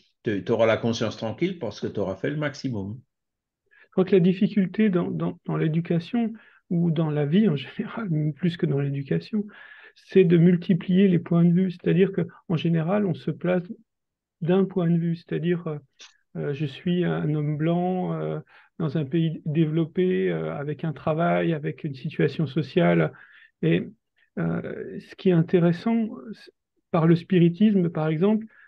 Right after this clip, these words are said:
Speaker 2: ça nous permet d'avoir un autre point de vue, de regarder notre
Speaker 1: Ouais.
Speaker 2: vie d'une autre manière.
Speaker 1: Ouais, ouais,
Speaker 2: Et
Speaker 1: ouais.
Speaker 2: plus, et plus on, on,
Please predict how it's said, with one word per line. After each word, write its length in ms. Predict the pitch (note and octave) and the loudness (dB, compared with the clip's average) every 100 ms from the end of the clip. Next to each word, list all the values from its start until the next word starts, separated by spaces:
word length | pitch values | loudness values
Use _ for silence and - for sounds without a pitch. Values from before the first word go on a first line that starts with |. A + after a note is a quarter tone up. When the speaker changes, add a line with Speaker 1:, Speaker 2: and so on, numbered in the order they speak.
| _ | _
Speaker 2:
ça 180 | _ E3+ | _ 0
nous 140 | E3 E3+ | 2 2
permet 340 | F3 E3 G3 | 0 2 2
d'avoir 320 | F#3 E3 F3 | 2 0 -2
un 160 | D#3+ E3+ | 0 0
autre 300 | G#3 G#3 F#3+ | 0 -2 -6
point 260 | - F#3 | -4 -6
de 60 | F3+ | -6
vue, 160 | E3+ E3 | -6 -6
de 120 | D#3+ | -6
regarder 640 | D#3 F3+ F3 F3 G3 F#3+ | -4 -4 -4 -2 -2 0
notre 380 | F3 F3+ A#2 E3+ | 0 -2 -2 -2
Speaker 1:
Ouais. 40 | |
Speaker 2:
vie 200 | E3 G#3+ | -4 -4
d'une 180 | E3+ F3+ | -2 0
autre 240 | G3+ G3+ | 0 -2
manière. 420 | F#3 F3 F3 E3+ F3 - _ _ _ _ | -4 -4 -6 -8 -12 -20 _ _ _ _
Speaker 1:
Ouais, 120 | A2 A#2+ | -2 0
ouais, 160 | B2+ | 2
Speaker 2:
Et 40 | B2 | 0
Speaker 1:
ouais. 120 | A#2 | -2
Speaker 2:
plus, 140 | B2 - _ - | -6 -12 _ -4
et 80 | E3 | -4
plus 400 | - - A#3 B3 | -2 2 6 6
on, 420 | A#3+ G#3+ G3 G3 - - | 6 6 4 2 -4 -8
on, 300 | G#3 F3+ | -4 -2